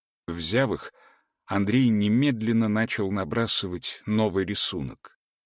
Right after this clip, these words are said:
При этом лист бумаги он оставил лежащим сбоку от себя — и сам ни секунды не смотрел на своё новое рождающееся произведение, взамен продолжая глядеть в потолок. Писал буквально вслепую.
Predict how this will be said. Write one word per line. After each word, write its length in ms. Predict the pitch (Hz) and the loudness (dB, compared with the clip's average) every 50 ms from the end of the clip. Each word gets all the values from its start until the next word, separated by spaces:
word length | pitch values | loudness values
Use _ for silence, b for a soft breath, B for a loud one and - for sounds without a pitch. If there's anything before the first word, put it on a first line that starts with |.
| _ _ _ _ | _ _ _ _
При 160 | - 113 131 | 0 0 0
этом 240 | 131 - 120 110 113 | 0 0 0 0 2
лист 360 | 113 135 123 - - - - | 2 2 0 0 -4 -6 -10
бумаги 600 | 90 87 110 117 143 175 185 143 98 87 - b b b b b b b b b | -6 -2 -2 -2 0 -2 -4 -4 -4 -6 -8 b b b b b b b b b
он 140 | - 107 113 | -2 0 0
оставил 420 | 117 - - - 165 147 147 139 | 0 0 0 0 0 2 2 2
лежащим 640 | 127 120 123 110 104 135 151 143 131 - - 123 123 113 | 4 2 2 0 0 0 -2 0 -2 0 0 2 2 2
сбоку 480 | 98 101 95 127 143 131 135 - 120 | 0 -2 -2 -2 -4 -2 0 0 0
от 120 | 117 113 - | 0 0 0
себя — 500 | - - - 120 98 104 76 - - - _ _ _ _ _ _ _ - | -2 0 -2 -2 -4 -6 -8 -8 -12 -16 _ _ _ _ _ _ _ -4
и 80 | 110 | -2
сам 400 | 110 - - 156 147 135 101 - _ _ - | 0 2 2 2 2 2 0 -4 _ _ -4
ни 160 | 107 117 131 | 0 0 0
секунды 640 | 131 - - 139 131 - - 139 123 107 101 85 85 | 0 0 -4 -6 -8 -6 -4 -2 -2 -2 -2 -2 -2
не 120 | 82 82 | -2 -2
смотрел 520 | 80 - - 87 90 87 117 127 127 117 104 | -2 -4 -4 -6 -6 -4 -2 0 0 0 0
на 100 | 98 90 | -2 -2
своё 400 | - - 98 98 95 104 110 104 | -2 0 0 0 0 0 0 0
новое 440 | 104 113 135 139 131 110 110 104 101 | 2 2 2 2 2 2 0 0 0
рождающееся 1040 | 101 95 85 - - 117 117 117 104 101 95 - - - 107 101 92 - - 95 | 0 -2 -2 -2 0 0 0 0 0 -2 -4 -4 -4 -4 -4 -4 -2 -4 -4 -4
произведение, 1040 | - - 95 98 101 98 87 87 101 107 107 113 160 170 151 143 104 85 65 65 - _ _ _ _ _ _ _ | -4 -2 -2 -2 -2 -4 -4 -4 -4 -4 0 2 2 2 2 2 0 -2 -4 -6 -10 _ _ _ _ _ _ _
взамен 600 | - 110 98 - 110 110 107 120 151 165 151 131 - | -4 -2 0 2 2 4 4 4 2 2 2 0 0
продолжая 680 | - 101 104 95 104 101 101 101 101 143 147 143 131 | 0 -2 0 2 2 2 2 0 0 0 2 2 0
глядеть 500 | 113 107 113 117 120 110 131 135 127 - | 0 0 0 0 2 2 2 2 0 -2
в 200 | - - - - | -8 -18 -20 -6
потолок. 720 | - - 123 - 127 120 127 131 127 98 - - - - _ _ _ _ _ _ _ _ _ _ _ _ | -4 -4 -2 0 2 2 4 4 2 2 0 -4 -10 -20 _ _ _ _ _ _ _ _ _ _ _ _
Писал 400 | - 123 - - - 143 135 127 | 0 2 2 4 4 2 2 0
буквально 720 | 101 92 85 87 - - - 110 131 147 139 131 120 117 | -2 -6 -8 -8 -8 -8 -6 -2 0 2 2 2 2 0
вслепую. 760 | 104 - - - - 120 123 120 - - 110 90 71 60 - | 0 -2 -2 0 0 0 -2 -2 -2 -4 -4 -4 -4 -6 -8